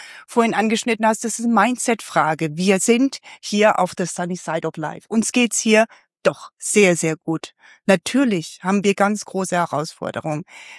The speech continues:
Auch wir als Kommune. Ja, also wer, ich sag mal, innerhalb eines Doppelhaushalt neunzig Millionen Euro weniger hat,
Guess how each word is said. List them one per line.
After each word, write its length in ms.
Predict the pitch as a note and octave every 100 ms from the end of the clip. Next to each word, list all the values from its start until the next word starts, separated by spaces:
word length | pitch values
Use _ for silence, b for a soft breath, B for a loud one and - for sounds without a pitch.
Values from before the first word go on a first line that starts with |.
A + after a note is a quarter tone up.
| B
Auch 160 | F#3 G3+
wir 180 | A3+
als 160 | G#3+ -
Kommune. 440 | G#3+ G#3+ B3 G3 - _ _ _
Ja, 360 | F3 E3+ A#3 C4+
also 320 | F3+ F3+ G3
wer, 300 | G3+ G#3 G#3+ - B
ich 160 | - G#3+
sag 180 | G#3 G3+
mal, 160 | A3
innerhalb 640 | G#3+ G#3+ A3+ A3 G#3+ A3+ - -
eines 320 | G#3 G#3 -
Doppelhaushalt 880 | G3+ A#3+ G#3+ G#3 A3 - G#3+ G#3 - B B -
neunzig 360 | G3 G#3+ A3
Millionen 400 | A3 G#3+ G#3+ G#3+
Euro 380 | G#3+ G3 G#3 F#3
weniger 580 | D#3 G#3+ E4+ C#4+ F#3 D#3+
hat, 300 | D#3 - -